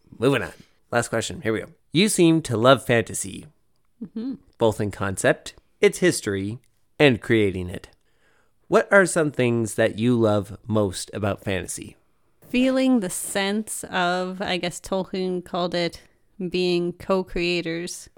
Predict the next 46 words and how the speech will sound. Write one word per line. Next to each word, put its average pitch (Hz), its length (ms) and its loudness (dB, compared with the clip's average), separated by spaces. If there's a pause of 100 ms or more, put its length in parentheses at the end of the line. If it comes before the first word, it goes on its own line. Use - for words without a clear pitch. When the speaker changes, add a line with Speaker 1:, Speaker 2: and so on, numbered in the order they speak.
(520)
Speaker 2:
um, 214 260 0
when 214 140 0
I 220 60 0
think 247 200 -2
about 220 260 4
why 196 440 4
I 180 40 0
love 175 300 -2
fantasy, 175 600 -4
I 170 120 -2
think 185 280 -6
of 185 300 -4
a - 80 -8
conversation 180 960 -4
that 175 180 -2
I 170 60 -2
had 175 240 -4
with 180 140 -6
someone 180 320 -6
once 185 420 -6 (720)
where 196 680 0 (520)
they 196 320 2
were 196 140 0
pointing 196 400 -2
out, 185 460 0 (420)
like, 180 300 -4
if 214 140 -6
there's 208 200 0
so 240 180 0
many 214 460 -2 (640)
cool 220 340 2
animals 190 520 -2
in 175 120 -2
the 170 100 -4
world, 175 600 -6
why 185 420 0
do 180 80 -4
you 180 140 0
feel 185 300 -2
the 170 100 -2
need 175 320 0
to 190 100 -8
make 170 240 -4
up 160 240 -4
more 202 220 -2
creatures? - 600 -8